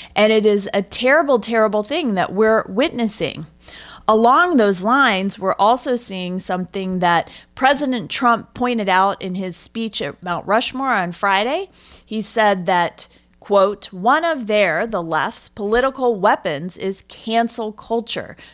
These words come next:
driving people from their jobs, shaming dissenters, and demanding total submission from anyone who disagrees. This is the very definition of totalitarianism and is completely alien to our culture and our values,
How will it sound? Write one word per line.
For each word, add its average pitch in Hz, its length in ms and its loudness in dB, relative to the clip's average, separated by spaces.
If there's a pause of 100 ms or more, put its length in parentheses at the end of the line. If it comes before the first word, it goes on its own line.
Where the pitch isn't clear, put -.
(100)
driving 226 540 2
people 240 340 -4
from 226 280 -4
their 226 140 0
jobs, 196 560 -2
shaming 214 680 -4
dissenters, 175 760 -4
and 190 180 -4
demanding 196 540 -2 (160)
total 277 520 2
submission 185 800 -2
from 185 260 -4 (120)
anyone 233 500 0 (300)
who 196 100 -6
disagrees. 175 800 -6 (420)
This 392 200 2
is 220 160 -2
the 208 100 2
very 240 480 2
definition 208 720 0
of 170 160 -4
totalitarianism 202 1500 -2 (300)
and 202 160 -2
is 220 160 0
completely 294 760 -4
alien 214 460 2
to 190 240 -2
our 269 240 4
culture 226 520 -2
and 185 220 -4
our 214 220 4
values, 180 640 -2